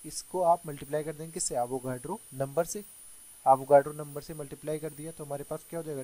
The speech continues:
two into ten to the power minus four into six point zero two into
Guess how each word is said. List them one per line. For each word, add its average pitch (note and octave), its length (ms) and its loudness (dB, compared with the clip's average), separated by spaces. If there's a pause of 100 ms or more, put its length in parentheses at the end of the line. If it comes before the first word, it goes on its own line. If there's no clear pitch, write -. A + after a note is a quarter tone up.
two D3+ 200 -10
into D3 240 -16
ten C#3+ 180 -10
to C#3 100 -14
the C3+ 100 -12
power D3 200 -6
minus C#3 360 -14
four E3 100 -10 (160)
into C#3 260 -8 (800)
six - 340 -8 (120)
point E3 260 -4 (240)
zero C#3+ 320 -2
two F#3+ 120 -8 (180)
into E3+ 220 -12